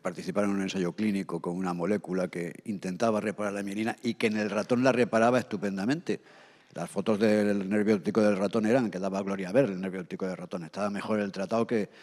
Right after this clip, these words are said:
estaba estupendo, brillante, hermoso. Nosotros hicimos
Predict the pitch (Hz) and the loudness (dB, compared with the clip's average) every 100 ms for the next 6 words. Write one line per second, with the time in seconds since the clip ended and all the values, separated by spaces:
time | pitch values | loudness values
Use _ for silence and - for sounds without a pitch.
0 | - - _ 110 101 101 95 85 87 92 | -20 -20 _ -6 -2 -2 -2 -4 -4 -4
1 | 85 110 110 101 113 98 101 - - _ | 0 0 0 2 0 2 -2 -4 -12 _
2 | _ - _ _ _ _ - 95 120 117 | _ -20 _ _ _ _ -10 2 4 4
3 | 120 110 | 2 -2